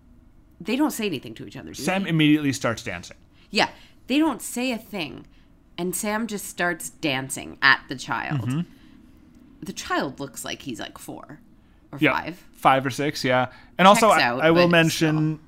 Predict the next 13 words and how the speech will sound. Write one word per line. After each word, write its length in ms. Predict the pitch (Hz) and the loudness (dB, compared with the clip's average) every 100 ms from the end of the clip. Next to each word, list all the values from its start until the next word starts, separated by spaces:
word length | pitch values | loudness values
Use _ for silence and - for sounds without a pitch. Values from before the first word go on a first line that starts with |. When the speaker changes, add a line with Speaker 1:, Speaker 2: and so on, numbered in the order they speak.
| - | -6
Speaker 1:
still. 100 | 143 | 2
Speaker 2:
uh, 240 | 131 123 | 4 4
the, 460 | 123 139 120 117 117 | 2 -2 -2 0 0
the 120 | 131 | 0
underscoring 520 | 131 135 113 135 127 120 | 0 0 0 0 0 -2
for 160 | 120 | -2
this 240 | 117 117 - | 0 -2 -4
is, 440 | 135 117 110 107 | -4 -2 -4 -8
uh, 140 | - 104 | -6 -4
the 100 | 110 | -2
song 260 | 120 113 | -2 0
Rockin' 340 | 113 110 - 117 | 2 2 0 0
Robin. 440 | 104 104 107 113 | 0 2 0 -4